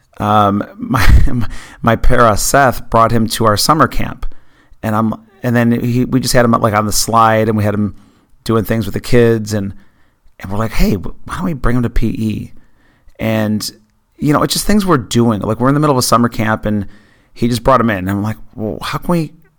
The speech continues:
bring this into our program?" Now, not, not everything has to go into our program, of course.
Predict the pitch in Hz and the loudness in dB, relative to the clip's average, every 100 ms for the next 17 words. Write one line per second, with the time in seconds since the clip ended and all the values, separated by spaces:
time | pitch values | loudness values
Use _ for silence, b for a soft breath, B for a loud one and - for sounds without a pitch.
0 | - 131 131 123 - 117 110 107 - - | -2 0 2 0 0 0 2 0 0 -2
1 | 113 95 - - 139 202 - 294 214 147 | -2 -6 -6 0 0 2 0 0 0 2
2 | 123 104 117 104 95 - 95 95 110 - | 0 -2 -2 0 2 2 0 -2 -4 -4
3 | - - - - | -2 -2 -2 -10